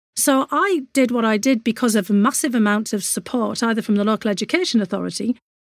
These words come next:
or later from grants and fellowships. When I got my scholarship to Harvard in nineteen eighty-nine, I actually had already applied to do a,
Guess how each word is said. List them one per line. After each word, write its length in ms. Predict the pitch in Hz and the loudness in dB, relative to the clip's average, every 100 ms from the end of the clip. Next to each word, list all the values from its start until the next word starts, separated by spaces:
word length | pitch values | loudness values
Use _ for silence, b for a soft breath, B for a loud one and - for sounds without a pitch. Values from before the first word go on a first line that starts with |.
| - | 0
or 120 | 247 | 2
later 460 | 240 294 - 220 | 4 4 2 0
from 240 | 208 226 208 | 0 0 0
grants 420 | 226 220 254 - | 0 0 -2 -2
and 140 | 214 | -2
fellowships. 640 | 196 226 220 - - - - _ _ _ _ _ _ _ - | 0 0 -2 -4 -8 -8 -8 _ _ _ _ _ _ _ 0
When 140 | 311 | 4
I 100 | 381 | 4
got 180 | 311 302 | 4 4
my 160 | 254 | 4
scholarship 560 | 247 - 285 269 - - | 2 0 0 0 0 -4
to 140 | - | -2
Harvard 580 | - 302 320 220 196 214 - _ _ | -2 0 0 0 -4 -4 -10 _ _
in 200 | 247 226 | 2 6
nineteen 540 | 226 254 - 233 220 226 | 6 4 4 4 4 4
eighty-nine, 800 | 240 226 - 208 262 214 185 277 - _ _ _ _ | 0 0 2 4 4 2 2 0 0 _ _ _ _
I 200 | - 277 | -2 2
actually 300 | 277 285 - | 2 2 2
had 60 | 269 | 2
already 380 | 285 302 311 262 | 2 2 4 2
applied 480 | 202 - 202 190 196 - | 2 0 0 0 -4 -4
to 140 | - 233 | -2 2
do 200 | 247 233 | 4 4
a, 120 | 226 | 2